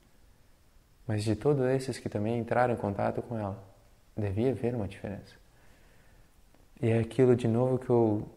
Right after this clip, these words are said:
tinha entendido depois, é que existe essa diferença entre você entender realmente e ter um assentimento intelectual das coisas. E eu lembro que uma vez conversando com um amigo meu,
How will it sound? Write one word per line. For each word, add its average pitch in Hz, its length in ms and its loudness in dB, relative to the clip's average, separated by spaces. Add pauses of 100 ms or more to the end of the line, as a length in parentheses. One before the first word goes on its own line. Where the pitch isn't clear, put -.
(300)
tinha 113 260 0
entendido 110 480 2
depois, 107 600 -2 (580)
é 117 100 -2
que - 100 -2
existe 156 260 2
essa 117 180 -4
diferença 104 460 -2
entre 104 160 -2
você 101 360 0
entender 104 1120 0 (460)
realmente 120 840 0 (1160)
e 123 100 4
ter 120 160 0
um 147 120 6
assentimento 127 600 0
intelectual 110 560 0
das 101 160 -4
coisas. 98 540 -6 (1300)
E 113 100 2
eu 113 80 8
lembro 131 280 6
que - 160 -6
uma 113 120 4
vez 117 160 4
conversando 113 400 0
com 113 80 -2
um 110 40 2
amigo 113 260 0
meu, 110 300 2